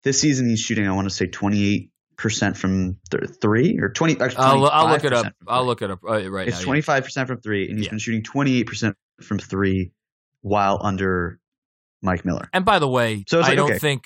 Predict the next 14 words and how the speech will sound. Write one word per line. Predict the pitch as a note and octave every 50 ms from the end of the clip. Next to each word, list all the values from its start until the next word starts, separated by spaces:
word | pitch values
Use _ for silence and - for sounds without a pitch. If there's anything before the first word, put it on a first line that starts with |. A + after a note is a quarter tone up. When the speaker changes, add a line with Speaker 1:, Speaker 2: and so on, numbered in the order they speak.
| _
Speaker 2:
I | - C3
don't | C3+ C3+ A#2
think | C#3 B2+ -
a | A#2
single | - - B2 A#2+ A#2 A2 G#2
three-pointer | - - G#2+ G#2+ G2 - - G#2 G#2 G#2 G2+ G2 G2 F#2
that | F#2 F#2 F2+
he | - - - G#2 G2 F#2+
has | F#2+ F2+ -
taken | - G2+ F#2 F2 - F2+
this | F2+ F2 - -
year | F#2+ F2+ F2 E2+ F2
has | F2+ F2+ E2+
been, | - - F2 E2+ E2 D#2 D2+ C#2+